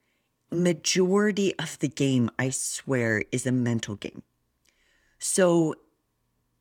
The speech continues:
n-, women really fear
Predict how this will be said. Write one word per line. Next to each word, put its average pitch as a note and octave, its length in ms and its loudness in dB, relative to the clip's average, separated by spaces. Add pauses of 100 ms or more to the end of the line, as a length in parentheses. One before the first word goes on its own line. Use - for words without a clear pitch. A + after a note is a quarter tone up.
(360)
n-, E3+ 340 -2
women G3+ 460 4
really E3+ 420 2
fear G3+ 1120 -2